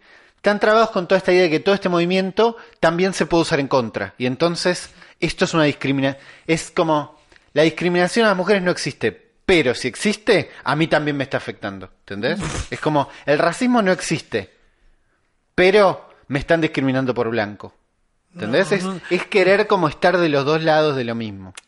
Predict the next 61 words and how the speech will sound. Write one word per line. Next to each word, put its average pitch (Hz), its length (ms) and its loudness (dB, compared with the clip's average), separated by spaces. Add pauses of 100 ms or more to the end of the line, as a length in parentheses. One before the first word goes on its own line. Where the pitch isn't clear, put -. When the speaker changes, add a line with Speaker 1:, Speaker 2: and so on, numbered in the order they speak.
(540)
Speaker 2:
Qué - 140 -20
ridículo 147 480 -20
que - 80 -20 (580)
es. 185 80 0
Speaker 1:
Esto - 160 2
es 180 80 2
lo 151 80 2
que 135 80 0
le 131 60 0
está 127 160 0
pasando 127 180 -2
a 127 40 0
Mortal 123 280 -2
Kombat 117 300 -2
once 113 300 -6
en 107 60 -8
este 101 180 -12
momento. 139 320 -4
Yo 123 180 -8
no 123 100 -4
me 123 100 -4
lo 123 60 0
voy 123 80 2
a 117 40 0
comprar 135 420 -2
porque 113 220 -6
no 123 140 -2
voy 147 180 2
a 127 120 2
tolerar 147 720 0 (500)
que 117 140 -6
toda 180 200 2
esta 170 200 -2
gente... 165 300 -4
No, 117 280 -4
vale 135 220 -4
un 104 100 -10
huevo, 90 300 -6
si - 140 -18
no 101 60 -12
me 113 80 -10
lo 85 140 -8
recompraba. 90 640 -12 (460)
Speaker 2:
<laughs> - 500 -16
Speaker 1:
Tengo 202 220 -4
Speaker 2:
Es - 80 2
que 233 80 0
tiene 294 180 0
Speaker 1:
bastante - 60 0
Speaker 2:
pinta 285 160 -4
de 240 120 4
Speaker 1:
ganas. 233 60 4
Speaker 2:
bueno. 226 220 2
Yo - 160 -4
vi 247 60 -2
el 220 80 -2
gameplay 220 320 0
y - 20 0
la 175 100 0
verdad 180 160 2
que 170 200 -2